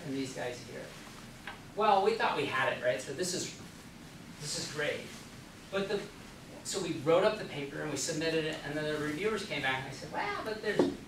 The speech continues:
look at these branch lengths. There are mutations separating these. This is not an epidemic." Um, these are, uh, we don't know, uh,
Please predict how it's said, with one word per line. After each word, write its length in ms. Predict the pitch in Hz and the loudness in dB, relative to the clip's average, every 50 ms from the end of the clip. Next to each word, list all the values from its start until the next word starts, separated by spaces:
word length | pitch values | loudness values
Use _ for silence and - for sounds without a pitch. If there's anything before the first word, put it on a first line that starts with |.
| - | -8
look 100 | 226 240 | -6 -6
at 80 | 233 - | -4 -4
these 120 | 294 - - | -4 -4 -2
branch 360 | - 196 - - - - - | 2 4 4 4 4 2 0
lengths. 220 | - - - - - | -2 -2 -2 0 4
There 200 | 180 202 220 226 | 6 6 6 6
are 40 | 196 | 6
mutations 760 | 185 180 180 - - 220 294 302 - - 156 135 127 - | 4 4 2 2 2 0 2 2 2 0 -2 -2 -2 -2
separating 460 | - 220 233 - - 185 143 - 127 123 120 120 | -2 0 0 0 2 2 2 2 0 -2 -6 -8
these. 140 | - - - | -8 -8 -6
This 180 | 180 - - | -6 -4 -4
is 140 | - - - | -4 -4 0
not 200 | - - - - | 2 4 4 4
an 80 | - - | 4 2
epidemic." 600 | - - - - - - - - - - - - - - - - - - - - - - - - - - - - - - - | 0 -2 -2 -2 -2 -2 -2 -2 -2 -4 -8 -8 -10 -12 -14 -14 -14 -14 -14 -14 -14 -14 -14 -14 -14 -14 -14 -14 -12 -4 0
Um, 320 | - - - - 123 131 131 | 4 6 6 6 6 4 2
these 220 | 151 190 208 208 214 | 0 0 0 2 4
are, 380 | 214 196 185 170 160 156 151 - - - - | 4 6 6 6 4 4 0 -4 -6 -4 -2
uh, 140 | - - - - - | -2 -2 0 0 0
we 80 | 220 | 0
don't 240 | 294 302 294 262 247 | 2 4 4 6 8
know, 160 | 226 240 240 | 8 8 10
uh, 360 | 247 233 - - - - - | 8 8 6 4 0 0 2